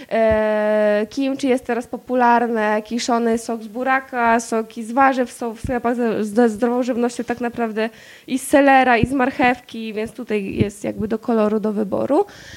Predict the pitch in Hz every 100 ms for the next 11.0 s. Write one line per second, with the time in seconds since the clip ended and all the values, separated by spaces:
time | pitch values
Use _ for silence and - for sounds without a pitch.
0 | - - - - 220 220 226 330 349 302
1 | 277 262 240 240 233 226 220 233 196 190
2 | - 214 208 202 - 202 208 190 185 202
3 | 185 - - - 277 349 339 311 285 -
4 | 269 247 254 247 247 262 247 226 233 196
5 | 185 - 220 277 311 302 285 277 277 277
6 | 277 277 - 240 226 254 - 262 269 240
7 | 233 - 220 214 226 - 240 247 233 254
8 | 240 - 233 226 208 - 240 269 247 240
9 | 247 262 262 262 254 - 220 233 254 254
10 | 247 226 233 233 214 254 208 226 208